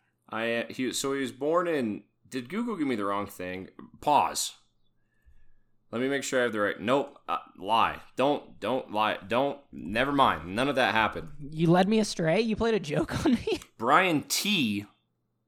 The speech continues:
Speaker 2: played this gentleman, and he is currently forty-five.
Speaker 1: Okay.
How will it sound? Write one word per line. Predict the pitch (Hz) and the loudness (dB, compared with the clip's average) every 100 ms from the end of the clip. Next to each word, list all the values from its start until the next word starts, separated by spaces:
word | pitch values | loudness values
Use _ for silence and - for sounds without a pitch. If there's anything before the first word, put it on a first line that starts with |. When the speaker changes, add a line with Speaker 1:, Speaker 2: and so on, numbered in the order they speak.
| - | -6
Speaker 2:
played | 120 110 95 | 0 0 0
this | 98 - | -2 -2
gentleman, | 104 95 92 90 92 | -2 -2 -4 -4 -6
and | - 101 95 | -6 -6 -6
he | - 131 135 107 | -4 -2 0 -2
is | 98 - | -2 -4
currently | - 117 90 92 | -4 -2 -4 -8
forty-five. | - 120 110 101 - 95 82 65 - - _ _ - | -6 -6 -4 -6 -2 0 0 -4 -14 -20 _ _ 0
Speaker 1:
Okay. | 143 127 104 - | 2 0 -8 -16